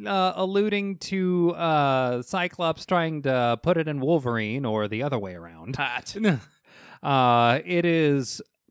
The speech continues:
Speaker 1: very clearly on its face trying to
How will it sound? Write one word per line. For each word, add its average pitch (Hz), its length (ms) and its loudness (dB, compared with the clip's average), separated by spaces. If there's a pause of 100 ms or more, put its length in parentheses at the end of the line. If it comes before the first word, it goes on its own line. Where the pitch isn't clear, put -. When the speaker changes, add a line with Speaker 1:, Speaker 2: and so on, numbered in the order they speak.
(280)
Speaker 1:
very 214 720 -2
clearly 220 580 -6
on 208 240 -4
its - 220 -8
face 214 420 -6
trying 196 720 -8
to 190 800 -4